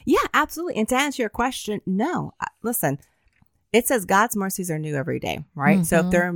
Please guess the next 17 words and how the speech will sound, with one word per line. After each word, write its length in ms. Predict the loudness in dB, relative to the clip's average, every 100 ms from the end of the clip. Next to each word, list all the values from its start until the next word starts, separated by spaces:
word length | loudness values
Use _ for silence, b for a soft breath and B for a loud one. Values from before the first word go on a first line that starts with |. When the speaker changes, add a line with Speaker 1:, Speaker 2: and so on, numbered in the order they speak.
| -6 -4
Speaker 1:
they're, 120 | -2
if 80 | 0
they're 140 | 0 0
new 180 | 2 0
every 240 | 0 -2
day, 260 | 0 0 0
then 280 | -2 0
no, 200 | 2 2 2
God 260 | 2 2
does 160 | 0 -4
not 220 | -4 -4
take 240 | -8 -8 -2
back 300 | -2 -4 -8
his 200 | -8 -6
mercy. 460 | -8 -6 -6 -6
But 100 | -4
Speaker 2:
Exactly. 680 | 0 2 6 4 4 -2